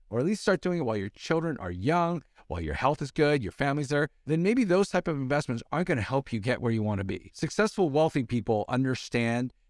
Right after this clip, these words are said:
that your investments, your capital, your time, whatever it is, they're all finite resources, and you only have so much of it. When you put it in one place,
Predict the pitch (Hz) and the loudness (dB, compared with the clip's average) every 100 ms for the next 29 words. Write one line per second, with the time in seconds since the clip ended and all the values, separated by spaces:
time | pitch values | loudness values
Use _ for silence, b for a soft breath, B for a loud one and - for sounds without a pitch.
0 | - 117 120 110 117 151 165 143 135 131 | -2 0 0 0 2 2 2 0 -2 0
1 | 123 143 - 104 85 - - _ - 85 | 2 2 0 -4 -6 -8 -18 _ -10 -8
2 | - - 135 135 135 135 131 120 92 90 | -6 0 2 2 2 2 2 0 -4 -4
3 | 135 135 180 196 151 151 - b - 220 | -2 0 0 2 0 -2 -6 b 0 2
4 | 196 - 165 156 110 127 120 92 - 80 | 2 2 0 0 0 -2 -2 -4 -6 -6
5 | 120 180 190 170 151 - - 165 165 156 | -2 0 0 0 0 -2 -2 0 0 -2
6 | 131 92 73 98 117 147 233 240 185 143 | -2 -6 -6 -6 -6 -2 0 0 -2 -2
7 | 131 165 - 107 87 - | -2 -2 -2 -4 -4 -8